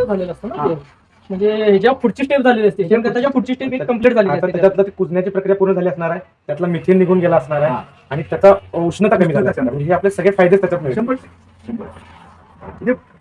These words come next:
Speaker 2: शंभर टक्के पोषक अन्न त्याला गांडुळाला मिळून जाईल. फक्त ते, अं, स्लरी जी आहे ती आहे तशी नाही टाकायची, ती स्लरी गाळण करायची किंवा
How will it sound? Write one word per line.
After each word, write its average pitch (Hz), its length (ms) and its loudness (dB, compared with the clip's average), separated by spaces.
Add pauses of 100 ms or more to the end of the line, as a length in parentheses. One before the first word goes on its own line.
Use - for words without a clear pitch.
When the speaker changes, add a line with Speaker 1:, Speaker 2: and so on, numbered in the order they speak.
(240)
Speaker 2:
शंभर 233 240 2
टक्के 269 200 -4
पोषक 208 320 0
अन्न 170 160 -4
त्याला 170 220 -8 (580)
गांडुळाला 151 320 -4
मिळून 113 240 -12
जाईल. 95 140 -20 (960)
फक्त 190 180 -4
ते, 247 240 2 (460)
अं, 151 300 -4 (400)
स्लरी 180 260 -6
जी 220 100 -4
आहे 175 260 -2
ती - 520 -12 (180)
आहे 185 140 -2
तशी 208 180 -4
नाही 170 140 -4
टाकायची, - 640 -16
ती - 440 -4
स्लरी 226 360 4 (920)
गाळण 214 240 6
करायची 170 300 -2 (580)
किंवा 233 300 0